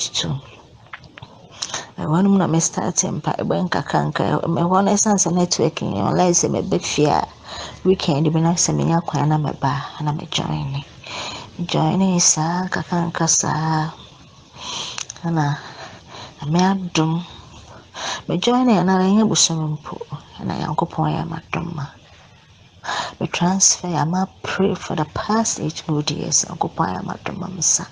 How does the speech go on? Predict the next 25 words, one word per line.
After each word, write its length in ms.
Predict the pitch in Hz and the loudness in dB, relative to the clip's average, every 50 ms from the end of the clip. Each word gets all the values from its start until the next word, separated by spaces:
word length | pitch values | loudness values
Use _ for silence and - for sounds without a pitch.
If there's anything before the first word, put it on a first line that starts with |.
| - - - | -14 -10 -10
ka. 160 | - - 156 - - - - - - - - - - - - - - - - - - - - - - - - - - - - - | -8 -8 -8 -10 -10 -18 -18 -18 -18 -18 -14 -10 -8 -6 -6 -4 -6 -6 -6 -8 -8 -8 -10 -10 -12 -14 -16 -16 -16 -12 -2 0
Na 200 | 156 156 - - - - - - - - - - - - - | 0 0 0 -2 -8 -14 -18 -18 -18 -18 -18 -18 -18 -10 0
Me 120 | - 208 226 | 2 4 6
nua 180 | 220 202 190 | 6 6 6
baako 300 | 185 175 165 165 - - - | 6 4 4 4 2 0 0
bi 120 | - 208 | 0 2
so 180 | - - - 214 - - - | 2 4 2 0 -2 -2 -2
pɛ, 120 | - 165 - - - - | 0 0 2 2 0 2
na 100 | 202 202 | 4 2
ɔpɛ 220 | 190 180 - - 160 | 2 2 0 -4 -2
military 600 | 160 156 156 165 180 190 - - - - 196 165 170 | -2 -2 -2 -2 -2 -2 0 4 4 4 4 2 -4
no 100 | - 175 | -4 -2
so 180 | 175 - - 214 156 | -2 0 0 0 2
wakɔ, 300 | 110 180 180 - - - 190 | 2 0 0 -2 -2 -2 -2
akɔ, 200 | 190 190 - 170 156 | -2 0 0 0 0
akɔ, 200 | 156 160 - - | 2 2 0 -2
akɔ. 180 | 160 - - - 147 147 | -2 -4 -6 -8 -8 -8
Nyankopɔn 560 | 165 175 160 156 165 - 214 - - 180 175 | -6 -4 -6 0 0 0 0 2 0 2 2
ayɛ 220 | 175 170 175 156 139 | 2 2 0 -2 -4
ama 200 | 139 143 147 143 | -6 -6 -6 -6
adom 340 | 156 - - - - 160 165 170 | -6 -6 -4 -2 0 0 0 0
ma. 100 | 160 151 147 - - - - - - - - - - - - | -2 -2 -4 -6 -14 -10 -8 -6 -4 -4 -6 -6 -10 -12 -12
Ɔno 180 | - 156 165 180 | -6 -4 -2 0
so 120 | - - - | 0 0 0
so 220 | - - - | -2 -2 -2